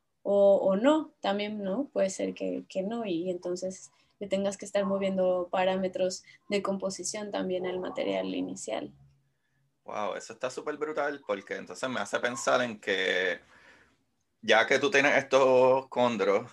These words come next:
Speaker 2: o micrometeoritos también, pero por ejemplo en el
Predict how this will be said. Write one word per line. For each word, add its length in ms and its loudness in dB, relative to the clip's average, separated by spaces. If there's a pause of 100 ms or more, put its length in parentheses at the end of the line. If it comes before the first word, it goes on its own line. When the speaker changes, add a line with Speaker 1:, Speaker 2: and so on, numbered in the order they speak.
(120)
Speaker 2:
o 360 4
micrometeoritos 840 0
también, 440 0
pero 460 6
por 140 -2
ejemplo 520 0
en 80 2
el 180 -6